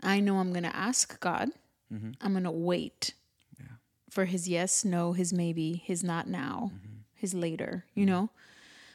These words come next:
Speaker 1: Um, and that takes more time than sometimes we're willing to take.
Speaker 2: Yeah.
Speaker 1: But if we do, which this, I, I think that's what it means, right? We asked God for guidance.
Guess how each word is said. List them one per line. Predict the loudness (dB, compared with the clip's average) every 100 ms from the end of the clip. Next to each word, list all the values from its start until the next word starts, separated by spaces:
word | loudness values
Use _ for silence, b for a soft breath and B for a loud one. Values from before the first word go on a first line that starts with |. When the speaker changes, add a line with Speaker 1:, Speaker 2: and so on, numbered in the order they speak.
| B 0
Speaker 1:
Um, | 4 4 4
and | 4
that | 4 2
takes | 2 2 2
more | 2
time | 0 2 4
than | 4
sometimes | 4 0 2 2 2
we're | 2
willing | 2 2 2 2
to | -2
take. | -4 -4 -4 -6
Speaker 2:
Yeah. | 0
Speaker 1:
But | 4
if | 6 6
we | 4
do, | 6 4 4 0 -6 -6
which | -2 -2 -2
this, | -2 -4 0
I, | 0 0
I | -2 -2
think | 4 4
that's | 4 2
what | 0
it | -2
means, | -4 -4 -2
right? | -2 -2 -2
We | -2
asked | 2 0 0 -2
God | -2
for | -2
guidance. | -2 0 0 -2 -6 -8